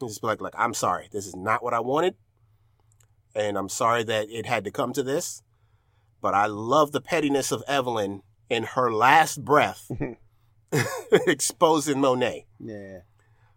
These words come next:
Speaker 1: Um, and I also appreciate Drew taking it into consideration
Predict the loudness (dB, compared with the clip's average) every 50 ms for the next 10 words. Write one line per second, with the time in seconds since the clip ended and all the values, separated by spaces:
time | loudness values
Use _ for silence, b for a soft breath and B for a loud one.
0 | _ _ _ 4 6 6 6 4 2 2 2 4 6 8 8 8 6 4 2 2
1 | 2 0 -2 -2 -2 -2 0 2 2 2 2 0 -2 -6 _ _ _ _ _ _
2 | _ _ _ _ _ _ _ -14 -10 -4 0 0 0 0 0 -2 -2 -4 -4 -6
3 | -10 _ _ _ _ _ _ _ _ _ _ _ _ _ _ _ _ _ _ -2
4 | 0 0 0 2 0 2 2 0 0 -4 _ _ -2 0 0 0 0 0 0 0
5 | 0 -2 -2 -2 0 0 0 -2 -2 -4 -10 -12 -14 -18